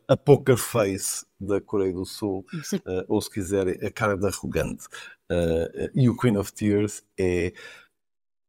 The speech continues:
Speaker 1: não sei, o que é que tu achaste? Tu viste os, os dois primeiros episódios?
Speaker 2: Vi os dois primeiros, eu não
Speaker 1: Claro.
Speaker 2: vi mais, porque não havia mais, eu teria visto todos.
Speaker 1: Uhum.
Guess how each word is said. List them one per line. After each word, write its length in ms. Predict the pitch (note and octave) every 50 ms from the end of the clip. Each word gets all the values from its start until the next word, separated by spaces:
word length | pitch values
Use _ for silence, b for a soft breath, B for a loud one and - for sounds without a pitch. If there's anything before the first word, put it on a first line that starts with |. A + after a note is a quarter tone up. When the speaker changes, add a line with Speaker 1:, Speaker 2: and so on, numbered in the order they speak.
| _ - -
Speaker 1:
não 100 | C#4+ -
sei, 160 | - A#3+ F3+
o 40 | F3
que 80 | C4+
é 20 | B3+
que 40 | A#3
tu 80 | - A#3
achaste? 280 | - - G#2+ F2+ - -
Tu 60 | B2+
viste 280 | D3+ G3 F#3 - - G#3+
os, 180 | G3 F3 F#3+
os 220 | - A3+ F#3+ E3 C3+
dois 220 | A#2+ E3 F3+ F3
primeiros 380 | - G3 F#3 F#3+ F#3 F3 E3 F3+
episódios? 580 | F3+ F3 F#3+ F3 D#3+ C#3 G#2+ F#2 F2 G2+ - - _ _ _ _ _ - _ -
Speaker 2:
Vi 280 | - G3+ E3+ F3 G3+ G3
os 80 | F#3+ G3
dois 120 | G#3+ G#3
primeiros, 260 | - A3+ G#3+ G#3+ G#3+
eu 120 | G3+ A3 A#3
não 80 | A3
Speaker 1:
Claro. 160 | G#3+ G#3+ F#3+
Speaker 2:
vi 20 | -
mais, 240 | G3 G3 G#3 - -
porque 220 | - B3 - B3+
não 100 | B3 A#3+
havia 240 | A#3+ A3+ B3 B3 A#3+
mais, 240 | B3 C4 D4+ E4+ -
eu 120 | C4+ B3
teria 240 | - B3 A#3+ A#3+ A#3 A3
visto 300 | B3 B3 - - - -
todos. 360 | A3 D#3+ C3+ D3 D3 D#3+
Speaker 1:
Uhum. 60 | D#3+